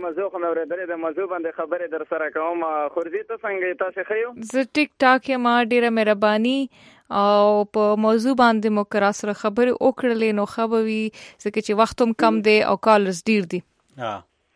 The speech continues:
Speaker 1: آه، زه به دومره درته وایم موضوع په اړه باندې که نه،
Speaker 2: مهم.
Speaker 1: چې واده د ټولو مشرانو په خوښې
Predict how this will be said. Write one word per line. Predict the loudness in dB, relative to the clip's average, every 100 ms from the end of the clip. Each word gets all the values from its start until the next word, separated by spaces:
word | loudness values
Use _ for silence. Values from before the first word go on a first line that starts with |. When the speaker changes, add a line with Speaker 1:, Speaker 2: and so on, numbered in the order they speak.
| -20 -20 -20 _ 0
Speaker 1:
آه، | 2 0 -2
زه | -4
به | -6 -8
دومره | -6 -6 -4
درته | -6 -6
وایم | -6 -6 -6
موضوع | -6 -4 -6 -4
په | -4
اړه | -4 -6
باندې | -6 -6 -4
که | -4
نه، | -4
Speaker 2:
مهم. | -4 _ _ -8 -2
Speaker 1:
چې | -2 -2
واده | -6 -8 -8 -10 -6 -4
د | -6 -6
ټولو | -8 -8 -8
مشرانو | -8 -6 -8 -8 -10 -8
په | -6
خوښې | -6 -6